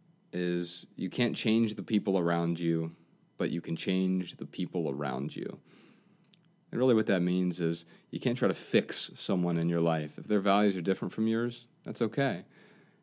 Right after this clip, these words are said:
But you can surround yourself with people who do have similar values,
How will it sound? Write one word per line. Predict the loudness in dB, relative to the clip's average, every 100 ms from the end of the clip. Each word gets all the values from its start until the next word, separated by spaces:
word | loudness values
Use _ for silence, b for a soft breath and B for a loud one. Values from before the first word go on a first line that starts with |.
| _
But | -2
you | 0
can | 0 -2
surround | 2 4 4
yourself | 2 2 2 2
with | -2 -2
people | -2 0 -2
who | 0 -2
do | 4 2
have | 4 -2
similar | -2 -2 0 0 -2
values, | -2 -2 -4 -4 -8